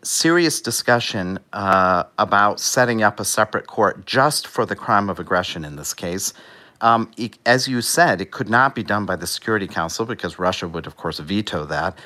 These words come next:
So there's discussions about Ukraine entering into agree-, an agreement either with the European Union, with a number of, of states, uh, that are interested, or with the General Assembly of the United Nations to set up a,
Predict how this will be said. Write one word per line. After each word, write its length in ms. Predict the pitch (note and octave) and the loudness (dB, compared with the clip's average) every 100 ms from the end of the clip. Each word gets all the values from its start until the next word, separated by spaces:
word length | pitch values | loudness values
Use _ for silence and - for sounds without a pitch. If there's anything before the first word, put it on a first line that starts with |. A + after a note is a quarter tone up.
| - - | -20 -16
So 280 | - D#3+ D3 | 0 4 4
there's 320 | - D3+ C#3 | 4 2 0
discussions 580 | - - D#3 D#3+ - C#3 | -4 0 2 0 -2 -6
about 300 | - A2 G2+ | -2 -2 -2
Ukraine 680 | A2 - - C3 B2+ B2 A2+ - | -6 -8 -4 -2 0 -2 -4 -4
entering 400 | A2+ - A#2+ G#2+ | -4 -2 -2 -2
into 280 | G2+ G#2+ | -2 -2
agree-, 260 | G#2 - G2+ | -4 -4 -6
an 140 | - F#2+ | -4 -4
agreement 480 | A2 A2 A2 F#2 - - - _ - | 0 0 0 -2 -8 -20 -20 _ 2
either 540 | A#2 C3+ C3 B2+ A#2 | 4 4 4 4 4
with 340 | - A2 G2+ | 0 -2 -2
the 80 | G#2 | -4
European 460 | F#2 G2 F#2 G2+ G2 | 0 0 0 -4 -2
Union, 580 | B2+ F3 E3 D#3+ D3 C3+ - - - | 0 2 4 2 0 -4 -14 -14 -6
with 120 | F#2 | -2
a 40 | |
number 480 | G2+ G#2+ G#2+ G2+ - | 4 4 6 4 2
of, 240 | G2 F#2 - - | -2 -4 -6 -6
of 180 | F#2+ E2+ | -4 -4
states, 600 | - B2 A#2+ - - - - | -2 0 0 0 -4 -4 -6
uh, 300 | F2+ F2+ E2 - | -2 0 0 -2
that 140 | F2 | -2
are 120 | E2+ | 0
interested, 760 | - D#3+ D3+ - - B2 G#2+ - - - - | 0 -4 -4 -4 -2 0 0 -6 -20 -20 -2
or 240 | A#2 C3+ | 4 6
with 180 | A2+ G#2+ | 4 0
the 120 | G2+ | -4
General 400 | F#2+ G2 G2 F2 | -2 -2 0 -2
Assembly 420 | F2 C3+ A#2+ G2+ | -2 0 0 0
of 120 | F2 D#2+ | -4 -4
the 80 | |
United 280 | F2 E2+ D#2+ | -4 -4 -4
Nations 600 | F#2 G#2 - G2+ E2+ - | -4 -4 -4 -4 -4 -6
to 220 | - G2+ | -8 -8
set 360 | E2+ - G2+ F#2 | -6 0 2 4
up 260 | F2 - - | 2 -2 -8
a, 100 | F2+ | -10